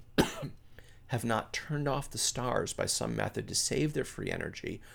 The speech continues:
or built Dyson spheres around all of the stars to capture this free energy. Self-replication offers yet another reason to be surprised by the absence of alien life.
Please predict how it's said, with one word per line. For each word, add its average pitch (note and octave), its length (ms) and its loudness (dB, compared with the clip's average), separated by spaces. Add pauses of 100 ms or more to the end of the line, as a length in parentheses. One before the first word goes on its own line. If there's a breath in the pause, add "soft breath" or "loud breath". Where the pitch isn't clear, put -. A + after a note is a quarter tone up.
(200 loud breath)
or A#2+ 100 2
built - 340 2
Dyson B2+ 440 4
spheres - 580 -2
around G2 400 0
all - 240 0
of G#2 80 -4
the G#2+ 80 -2
stars - 460 0
to - 80 -6
capture - 520 -2
this - 160 -2
free A2 220 -2
energy. B2 460 -4 (1200 loud breath)
Self-replication E3 1200 2 (260 loud breath)
offers C3 460 2
yet C3+ 120 6
another D#3 420 2
reason G2+ 320 2
to F2+ 60 0
be G2+ 100 0
surprised A#2 640 0
by A2+ 100 -2
the - 160 -2
absence - 640 0 (640 loud breath)
of - 140 -2
alien G#2 460 2
life. - 420 -4